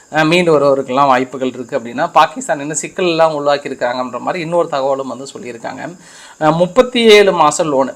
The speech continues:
முப்பத்தி ஏழு மாச லோன் அப்படின்னா, அந்த ஏழு பில்லியனை உடனடியா ரிலீஸ் பண்ணுவாங்களான்னா இல்ல.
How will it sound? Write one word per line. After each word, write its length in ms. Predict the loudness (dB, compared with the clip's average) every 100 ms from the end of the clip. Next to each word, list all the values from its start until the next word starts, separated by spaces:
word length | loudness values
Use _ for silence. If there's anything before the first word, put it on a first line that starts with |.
| -14
முப்பத்தி 380 | -12 -4 -2 0
ஏழு 160 | -2 0
மாச 300 | 0 0 -2
லோன் 220 | -2 -2
அப்படின்னா, 320 | -4 -4 -2
அந்த 160 | -2 -4
ஏழு 460 | 0 4 4 4
பில்லியனை 600 | 2 -2 -4 -2 -2 0
உடனடியா 580 | -2 0 2 2 4 4
ரிலீஸ் 380 | 4 -2 -6 -8
பண்ணுவாங்களான்னா 500 | -4 -2 -2 -4 -4
இல்ல. 280 | -4 -4